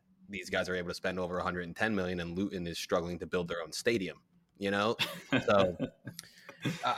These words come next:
Speaker 1: I like
Speaker 2: Yeah.
Speaker 1: what they're doing. They're making all the moves they gotta do. I mean,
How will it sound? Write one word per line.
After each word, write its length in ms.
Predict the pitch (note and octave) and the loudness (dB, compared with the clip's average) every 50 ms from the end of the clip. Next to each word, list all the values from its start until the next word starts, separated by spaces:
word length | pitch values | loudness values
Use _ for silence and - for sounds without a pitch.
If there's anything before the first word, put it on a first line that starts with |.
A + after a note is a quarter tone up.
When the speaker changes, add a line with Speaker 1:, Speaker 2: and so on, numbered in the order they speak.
| C3+ C3 | 10 10
Speaker 1:
I 20 | B2+ | 12
like 220 | B2 B2 C3+ B2 | 12 12 12 12
Speaker 2:
Yeah. 60 | G#2+ | 12
Speaker 1:
what 120 | C3+ B2+ - | 10 10 10
they're 140 | B2+ A#2 | 10 8
doing. 380 | G#2+ - G2 G2+ A2 B2 A#2+ G2 | 8 6 6 6 6 6 8 8
They're 180 | G2 G2 F#2+ F#2 | 8 8 8 6
making 360 | F#2+ F#2+ G#2 G2+ - A2 G#2 | 6 2 2 4 2 2 2
all 200 | C#2+ F#2+ G2 G2+ | 4 4 4 4
the 60 | G2+ | 6
moves 240 | G2 G2 G2+ F#2 F2+ | 4 4 4 2 2
they 80 | E2+ | 0
gotta 240 | E2 F2+ F#2 F#2+ F#2+ | 2 4 4 4 4
do. 260 | F#2 G2+ G2+ G2+ G#2 G2+ F#2 | 4 4 2 2 2 2 0
I 80 | F#2 | 0
mean, 260 | F#2+ F2+ E2+ E2 E2 | 0 0 -2 -4 -6